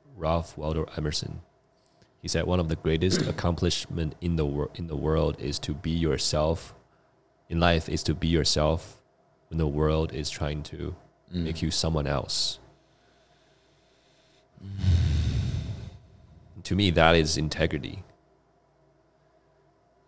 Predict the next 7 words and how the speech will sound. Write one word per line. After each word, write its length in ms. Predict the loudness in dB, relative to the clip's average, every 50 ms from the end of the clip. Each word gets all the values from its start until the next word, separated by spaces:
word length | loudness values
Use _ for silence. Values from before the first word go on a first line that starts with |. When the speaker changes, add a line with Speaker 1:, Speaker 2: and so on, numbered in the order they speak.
| _ -20
Speaker 2:
Mm. 220 | -20 -18 -18 -18 -18 -18 -20 -20 -20 _ _ _ _ _ _ _ _ _ _ _ _ _ _ _ _ _ _ _ _ _ _ _ 0
Speaker 1:
And 100 | 2 2
it 100 | 4 2
starts 440 | 2 2 4 6 6 6 6 4 2
with 240 | 0 0 0 -2 -6
knowing 560 | -2 0 2 2 4 2 2 0 -2 -2 -2
yourself. 800 | -2 -4 -2 0 0 0 0 0 0 0 -2 -4 -10 -18 -20